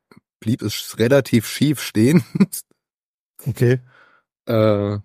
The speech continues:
Speaker 1: dann haben wir das Ganze manuell wieder zurückgepumpt, dass es wieder gerade war. Also es ist nichts passiert, nichts kaputt gegangen, äh, gab nicht mal Kratzer, also außen an der Bordwand oder so. Also es war noch alles,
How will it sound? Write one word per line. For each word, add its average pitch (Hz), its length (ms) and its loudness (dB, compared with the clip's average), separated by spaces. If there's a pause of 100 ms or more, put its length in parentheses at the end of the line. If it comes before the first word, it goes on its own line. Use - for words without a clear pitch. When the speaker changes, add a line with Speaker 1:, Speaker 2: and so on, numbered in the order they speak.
Speaker 1:
dann 107 160 0
haben 113 100 2
wir 110 80 2
das 110 140 -4
Ganze 113 280 -2
manuell 110 460 4
wieder 104 180 2
zurückgepumpt, 123 680 -4
dass 95 80 -4
es 95 140 -10
wieder 95 200 -2
gerade 120 360 0
war. 147 240 0
Also 98 140 -6
es - 60 -12
ist - 80 -4
nichts 104 200 -4
passiert, 110 440 0
nichts 98 140 -4
kaputt - 340 -4
gegangen, 101 420 0 (140)
äh, 92 280 -8
gab - 220 -2
nicht - 160 -4
mal 90 80 0
Kratzer, - 540 -2
also 90 180 -8
außen 90 180 -4
an 85 60 -4
der 85 100 -6
Bordwand 85 400 -4
oder 90 180 -4
so. 92 120 -8
Also 87 240 -6
es - 180 -10
war 82 140 -2
noch 85 180 -10
alles, 82 460 -8